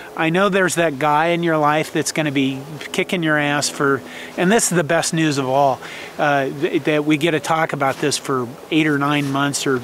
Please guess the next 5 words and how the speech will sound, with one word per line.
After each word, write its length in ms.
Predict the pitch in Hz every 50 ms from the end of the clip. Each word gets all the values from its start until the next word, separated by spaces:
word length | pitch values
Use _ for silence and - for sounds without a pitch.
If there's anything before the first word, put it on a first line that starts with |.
| 131 -
twenty-three 640 | - - 160 156 156 143 - - - 165 147 139
years, 520 | 135 127 131 143 139 131 123 123 - - - - - - - - - - - - - -
probably 320 | - 151 151 147 151 143 135
forever, 600 | - - 147 139 135 143 147 127 120 120 123 120 - - - - - - - - - -
uh, 340 | 143 139 135 131 127 127